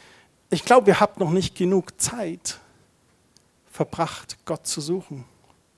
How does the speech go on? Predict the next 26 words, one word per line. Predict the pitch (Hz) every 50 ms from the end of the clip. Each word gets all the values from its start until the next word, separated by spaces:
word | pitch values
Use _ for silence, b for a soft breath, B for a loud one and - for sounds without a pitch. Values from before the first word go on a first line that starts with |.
| _ b b b b b b b
Ich | - 175 -
glaub, | - 269 262 -
ihr | 208 165
habt | 208 220 - -
noch | 208 165
nicht | 175 180 170 -
genügend | - 185 185 202 220 220 208 175
gefastet, | - 175 - - - 247 240 - - - - 185 190 196 - - b b b b b b b b b b b b
um | - 185 175 160
wirklich | 202 202 - - 175 - - -
Geistliches | - 226 220 262 247 208 - - - 180 170 - 165 - -
zu | - -
verstehen | 170 - - 160 - - - - 247 226 196 180 170
und | 175 160
von | - - 170 160
irdischen | 170 - 190 196 185 185 156 - - 160
Dingen | 156 180 180 180 175 160
nicht | 156 - - -
abgelenkt | 190 175 _ - - 147 147 147 135 - -
zu | - 160
sein. | 147 - 165 160 165 147 135 - _ _ _ _ _ _ _ _ _ _ _ b b b b b b b b b b b b b b b b b b b b b _ _ _ _ _ _ _ _ _ _ _ _ _ _ _ _ b b b
Das | b -
Fasten | - - 214 233 - - - 180
löst | 156 165 208 240 240 - - -
uns | 165 160 151 - - - - - -
von | - - 156 151 156